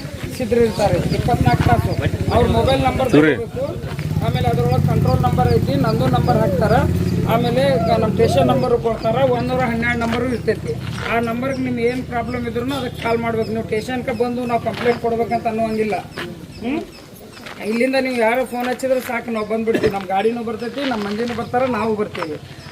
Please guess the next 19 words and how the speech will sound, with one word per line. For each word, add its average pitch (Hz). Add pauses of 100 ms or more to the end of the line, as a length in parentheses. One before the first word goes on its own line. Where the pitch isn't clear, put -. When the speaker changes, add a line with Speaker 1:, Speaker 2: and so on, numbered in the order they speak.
Speaker 1:
ಆಮೇಲೆ 262
ನಿಮ್ಗೆ 247
ಏನಾದರೂ 254
ಯಾರಾದರೂ 247
ತೊಂದರೆ 226
ಕೊಟ್ರೆ, 226
ಏನಾದರೂ 233
ಪ್ರಾಬ್ಲಮ್ 220
ಆತಂತಂದ್ರೆ, 202 (200)
ಊರಾಗ 233
ಹಳ್ಳ್ಯಾಗ 220 (100)
ಆಜು 202
ಬಾಜು 220
ಮನೆಯ 220
ಜಗಳ 208
ಇರ್ತಾವೆ, 202
ಏನೇ 262
ಇದ್ರೂ 226
ಕೂಡ 233